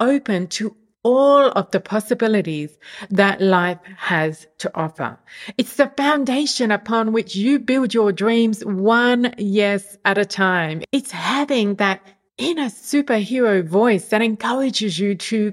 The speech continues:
keep going, to rise above challenges,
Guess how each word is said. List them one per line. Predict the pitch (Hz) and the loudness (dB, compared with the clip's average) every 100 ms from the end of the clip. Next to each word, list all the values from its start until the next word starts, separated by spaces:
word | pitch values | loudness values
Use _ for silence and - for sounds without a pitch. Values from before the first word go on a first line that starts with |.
| 214 | -6
keep | - - 294 - - 165 | -12 -4 -4 -4 -18 -8
going, | - 240 277 254 180 160 - - - | -4 -2 0 0 -2 -4 -12 -20 -14
to | - 240 202 | -4 -2 0
rise | 247 339 359 294 | -2 -2 -2 -2
above | 202 - 226 240 240 - | -4 0 2 4 2 -4
challenges, | - 220 226 233 208 175 151 | -6 -2 2 2 0 -2 -4